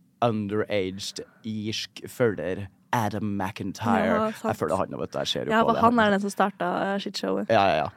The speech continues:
Speaker 1: Og han er jo, eh, han er rett fram, for å si det sånn. Veldig rett fram. Eh, men, eh, ektemannen kommer jo med masse interessante ting, og han understreker jo egentlig bare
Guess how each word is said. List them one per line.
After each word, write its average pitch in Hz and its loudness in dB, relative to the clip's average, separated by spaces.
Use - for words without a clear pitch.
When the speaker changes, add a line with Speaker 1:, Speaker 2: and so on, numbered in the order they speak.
Speaker 1:
Og 98 -2
han 98 -2
er 85 -4
jo, 87 -4
eh, 92 -6
han 104 -6
er 127 2
rett 104 -2
fram, 113 0
for 123 -2
å 135 4
si 147 8
det 180 8
sånn. 165 10
Veldig 139 6
rett 123 6
fram. 120 4
Eh, 123 8
men, 127 4
eh, 120 0
ektemannen 107 -2
kommer 90 -2
jo 113 -2
med 214 -6
masse - -8
interessante 95 -8
ting, 151 -6
og 117 -4
han 110 -4
understreker 95 -6
jo 113 -2
egentlig 107 -4
bare 104 0